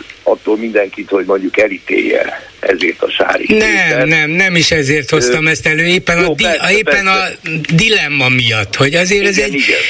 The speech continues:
Speaker 1: igen.
Speaker 2: szokatlan dolog, érdemes róla legalább gondolkodni,
Speaker 1: A-,
Speaker 2: beszélgetni.
Speaker 1: abszolút, abszolút. Én azt tudom mondani, hogy ez mindenkinek a habitusától és a személyes, ö, hogy mondjam,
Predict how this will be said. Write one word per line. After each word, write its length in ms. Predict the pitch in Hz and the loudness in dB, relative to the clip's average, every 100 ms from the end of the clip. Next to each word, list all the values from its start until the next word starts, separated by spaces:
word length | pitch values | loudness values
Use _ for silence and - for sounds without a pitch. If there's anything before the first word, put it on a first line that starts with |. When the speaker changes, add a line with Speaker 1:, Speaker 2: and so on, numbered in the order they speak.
| - | -2
Speaker 1:
igen. 100 | - | -2
Speaker 2:
szokatlan 680 | 180 226 - 143 - 131 127 | 0 0 -2 -2 0 0 2
dolog, 500 | 151 208 208 196 165 - - - - - - | 2 2 2 0 -4 -4 -4 -6 -10 -12 -8
érdemes 540 | - 208 123 120 160 - | -2 0 0 0 0 2
róla 180 | 151 147 | 0 0
legalább 460 | 147 147 143 139 | 0 0 0 0
gondolkodni, 640 | 131 190 135 113 - 123 127 | 0 2 2 -2 0 0 2
Speaker 1:
A-, 80 | |
Speaker 2:
beszélgetni. 540 | 123 175 185 135 113 120 | 2 2 2 0 0 0
Speaker 1:
abszolút, 260 | 120 131 147 | -2 -2 0
abszolút. 440 | 151 - 120 120 | 0 0 -4 0
Én 100 | 135 | 2
azt 160 | 165 - | 0 0
tudom 160 | 123 | -2
mondani, 360 | 120 131 123 117 | 0 0 0 0
hogy 140 | 113 | -2
ez 140 | 113 110 - - - - - - - | 0 -2 -4 -20 -20 -20 -20 -20 -6
mindenkinek 1000 | 160 160 127 110 - 113 104 95 101 - | -4 0 0 -2 -4 -2 -2 0 0 0
a 100 | 101 | 0
habitusától 920 | 120 117 107 104 - 101 95 - 92 | 0 0 -6 -4 0 0 0 -4 -8
és 200 | 90 - | -6 -4
a 100 | 95 - | -4 0
személyes, 540 | 113 104 90 87 85 - - - - 87 | 0 0 -2 -2 -2 -2 -6 -8 -2 2
ö, 380 | 87 92 113 - - - - - - - | 2 2 0 -2 -6 -20 -20 -20 -20 -12
hogy 200 | - 104 | -2 -2
mondjam, 580 | 98 92 90 90 87 85 | 0 -4 0 0 0 -8